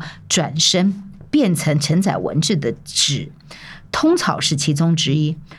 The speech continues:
那么发生在埃及呢？大家如果去过埃及，大概会理解到，像芦苇一般的水生植物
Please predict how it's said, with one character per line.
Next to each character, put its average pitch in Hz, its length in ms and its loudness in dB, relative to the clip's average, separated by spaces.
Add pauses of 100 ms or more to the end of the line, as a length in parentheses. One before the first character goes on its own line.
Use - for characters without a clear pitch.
(100)
那 226 100 2
么 202 100 4
发 202 200 0
生 202 140 2
在 175 140 4
埃 175 260 0
及 123 300 -2
呢？ 143 240 2 (440)
大 220 100 2
家 226 120 2
如 208 140 2
果 170 100 2
去 151 160 0
过 143 80 2
埃 160 220 0
及， 160 360 -4 (220)
大 - 100 0
概 165 140 2
会 170 160 0
理 151 140 2
解 143 160 0
到， 139 260 0 (140)
像 226 280 2
芦 190 220 4
苇 202 140 2
一 160 100 0
般 185 260 2
的 165 140 2
水 139 260 -2
生 175 300 2
植 143 220 0
物 165 260 2